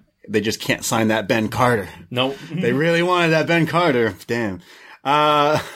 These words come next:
Speaker 1: <laughs> yeah, the YouTube chat is saying that everyone from Evolve is basically
Speaker 2: Yeah.
Speaker 1: gone, except Lenny Leonard.
Speaker 2: Yeah.
Speaker 1: Yeah.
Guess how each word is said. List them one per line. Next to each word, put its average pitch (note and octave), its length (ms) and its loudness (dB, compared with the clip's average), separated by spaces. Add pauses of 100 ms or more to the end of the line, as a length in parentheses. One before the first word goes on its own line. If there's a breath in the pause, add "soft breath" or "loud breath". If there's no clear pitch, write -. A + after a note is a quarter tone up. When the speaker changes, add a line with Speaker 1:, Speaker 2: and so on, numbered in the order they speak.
(140)
Speaker 1:
<laughs> F#3 100 2 (260 loud breath)
yeah, B2 140 4
the B2+ 160 2
YouTube D#3+ 180 -4
chat C3+ 240 2
is A2+ 120 -2
saying A2+ 240 0
that G2+ 260 -2 (180)
everyone C#3 360 4
from A#2 160 -2
Evolve G2 280 0
is F2+ 100 -12
basically F2 640 -6
Speaker 2:
Yeah. G2+ 200 -6
Speaker 1:
gone, F#2 180 0
except G#2 260 2
Lenny G#2 220 4
Leonard. F2+ 340 0 (500)
Speaker 2:
Yeah. G#2+ 240 -2 (380)
Speaker 1:
Yeah. F2 180 -8